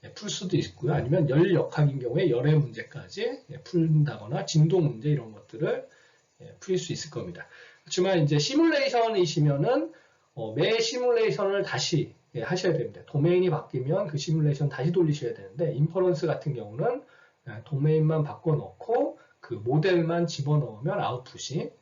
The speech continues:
예, 나와진다고 보시면 될 것 같습니다. 그래서, 어, 충분히 많은 데이터를 집어넣고,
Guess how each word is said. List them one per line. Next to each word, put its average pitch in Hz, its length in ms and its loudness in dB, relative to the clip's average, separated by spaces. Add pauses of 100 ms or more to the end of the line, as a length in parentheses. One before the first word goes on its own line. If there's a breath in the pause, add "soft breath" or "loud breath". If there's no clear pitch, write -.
예, 117 80 -16
나와진다고 113 640 -6
보시면 117 280 -12
될 90 140 -18
것 - 80 -20
같습니다. - 400 -20
그래서, - 340 -18 (360 loud breath)
어, - 120 -14
충분히 226 400 2
많은 160 340 6
데이터를 143 680 2
집어넣고, 151 920 0